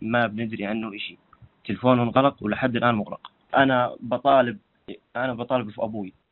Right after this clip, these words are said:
يعني أبوي ما إله أي ذنب أبدًا.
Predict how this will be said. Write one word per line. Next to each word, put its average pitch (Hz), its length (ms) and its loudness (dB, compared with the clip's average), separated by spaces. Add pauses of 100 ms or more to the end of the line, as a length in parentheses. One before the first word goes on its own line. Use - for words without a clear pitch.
(120)
يعني 107 440 -4
أبوي 123 300 -2
ما 127 260 2
إله 117 360 -8 (640)
أي 127 180 2
ذنب 123 340 0
أبدًا. 107 340 0